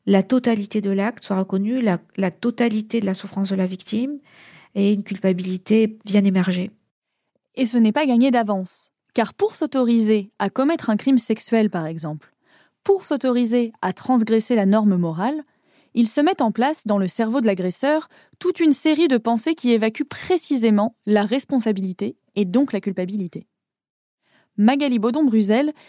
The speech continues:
Speaker 2: définit ça comme des distorsions cognitives.
Speaker 1: Les distorsions cognitives, c'est, c'est les pensées, euh, qui peuvent, que peuvent avoir ces sujets, euh, violeurs, hein, agresseurs, à leur insu,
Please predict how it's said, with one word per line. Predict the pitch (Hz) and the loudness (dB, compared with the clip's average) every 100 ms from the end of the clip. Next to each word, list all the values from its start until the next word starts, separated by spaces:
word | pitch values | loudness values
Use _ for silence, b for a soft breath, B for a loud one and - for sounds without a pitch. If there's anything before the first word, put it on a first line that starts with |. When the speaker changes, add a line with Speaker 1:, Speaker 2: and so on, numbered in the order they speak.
| b | b
Speaker 2:
définit | - 247 285 311 285 | -2 -2 0 2 2
ça | 339 339 | 0 0
comme | 240 | 2
des | 214 208 | 2 2
distorsions | 185 320 - 269 - 294 | -2 -4 -4 -6 -2 -4
cognitives. | 311 285 240 226 220 185 170 - _ _ - | 0 0 4 2 2 -8 -12 -16 _ _ -6
Speaker 1:
Les | |
distorsions | 214 262 285 | -4 -4 -4
cognitives, | 277 254 220 302 330 | -4 -6 -6 -8 -8
c'est, | - 196 | -6 -6
c'est | 165 190 | -6 -6
les | 190 | -6
pensées, | 190 240 226 - 226 330 _ b b b b - | -4 -4 -4 -4 -4 -8 _ b b b b -8
euh, | 185 175 170 160 160 | -4 -2 -4 -6 -10
qui | - 214 | -14 -4
peuvent, | 240 226 196 - _ _ _ _ _ | 0 0 -4 -16 _ _ _ _ _
que | - | -8
peuvent | 226 240 226 | -4 -4 -2
avoir | 226 233 | -4 -4
ces | 220 | -8
sujets, | 208 202 196 196 | -8 -8 -4 -2
euh, | 180 170 170 165 160 170 | -2 -4 -6 -10 -14 -12
violeurs, | 170 175 196 277 | -6 -4 -4 -6
hein, | 175 185 | -8 -10
agresseurs, | 190 185 190 - 214 302 - b b b - | -10 -8 -8 -8 -10 -10 -16 b b b 2
à | 247 | 4
leur | 269 247 | 4 2
insu, | 240 214 - 208 277 | -2 -4 -8 -12 -12